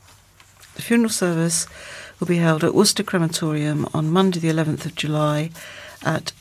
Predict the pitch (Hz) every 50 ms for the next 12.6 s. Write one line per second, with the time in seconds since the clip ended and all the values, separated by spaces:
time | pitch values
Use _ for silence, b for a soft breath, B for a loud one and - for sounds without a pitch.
0 | - - - - 214 214 202 202 202 - 214 190 - 175 170 - - 160 156 156
1 | 156 156 160 - - - - 151 151 151 - - - - 156 147 - 143 156 165
2 | 170 - - _ _ _ - - - B B B B B B B B B B 170
3 | 185 196 202 - - - 180 - 185 170 160 165 165 165 - 165 156 156 160 170
4 | 196 185 180 180 180 - - - - 170 170 202 202 180 - - - - - 156
5 | 156 147 - - - - - - _ - - - - - 156 131 - - - -
6 | 151 147 160 - - - - - - - - - - 170 - - B B B B
7 | B B B B B B B B - 202 208 202 170 147 135 143 156 143 - -
8 | 139 135 135 151 170 165 - - B B B B B B B B - 170 165 165
9 | 175 190 190 - - 196 185 185 - - - - - 165 160 156 147 127 - -
10 | 127 - - - 208 220 185 - - - - 160 151 151 147 - - - - -
11 | 147 151 160 - - 143 - 135 139 139 151 - - - 143 139 - 139 131 143
12 | - - 139 139 139 139 - - 143 139 -